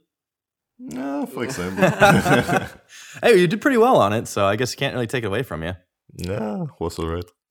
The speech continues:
Speaker 1: <laughs>
Speaker 2: Worked out. Uh, I'm sure with the way you guys have been practicing, you're probably cooking up a lot of new and interesting picks. When I, when I spoke to the Unicorns last week, they kinda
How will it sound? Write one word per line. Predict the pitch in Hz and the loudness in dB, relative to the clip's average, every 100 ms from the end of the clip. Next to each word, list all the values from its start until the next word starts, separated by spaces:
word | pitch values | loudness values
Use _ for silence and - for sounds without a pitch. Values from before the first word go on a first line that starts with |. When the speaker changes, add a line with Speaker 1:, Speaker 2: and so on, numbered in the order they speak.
| - - | -20 -20
Speaker 1:
<laughs> | - _ _ - | -20 _ _ -12
Speaker 2:
Worked | 117 101 | -10 -4
out. | 95 107 - _ _ _ _ _ | -2 -4 -6 _ _ _ _ _
Uh, | 107 107 107 107 107 | -4 -2 0 0 0
I'm | 104 120 | -2 -2
sure | - 151 120 87 90 | 0 0 0 -4 -10
with | 113 | -4
the | |
way | 120 | -2
you | 123 | 0
guys | 117 107 - - | 0 -2 -6 -12
have | 104 | -10
been | 101 | -8
practicing, | 92 104 113 - 101 | -4 -4 -4 -8 -6
you're | 95 | -6
probably | 92 98 95 | -2 -4 -2
cooking | 95 101 | -6 -6
up | 95 | -2
a | 98 | 0
lot | 95 | 0
of | 95 | -2
new | 95 | -4
and | 92 | -4
interesting | 95 95 - 90 | -6 -10 -10 -10
picks. | 85 101 - - | -4 -4 -4 -10
When | 95 | -8
I, | |
when | 92 104 | -6 -6
I | |
spoke | - 110 | -6 -6
to | |
the | 98 | -6
Unicorns | 101 98 95 95 | -6 -6 -6 -4
last | 87 - | -6 -6
week, | 95 90 | -10 -8
they | 92 | -8
kinda | 95 95 | -6 -6